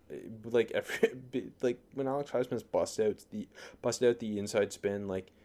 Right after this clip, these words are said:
he was just, like, he had no chance. He, he couldn't re-, um, reposition himself to even get hands on him. Um, so not,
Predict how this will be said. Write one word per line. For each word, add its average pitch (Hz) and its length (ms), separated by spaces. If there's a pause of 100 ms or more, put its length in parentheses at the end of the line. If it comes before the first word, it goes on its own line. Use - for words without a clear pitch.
(200)
he 127 200
was 104 200
just, 92 340 (920)
like, 110 220
he 110 100
had 95 140
no 80 140
chance. - 420
He, 117 100 (160)
he 117 160
couldn't 107 380
re-, 95 320 (320)
um, 87 240 (200)
reposition 98 520
himself 85 400
to 85 240 (160)
even 98 180
get 85 160
hands 85 240
on 92 100
him. - 720
Um, 95 320
so 135 400
not, 160 480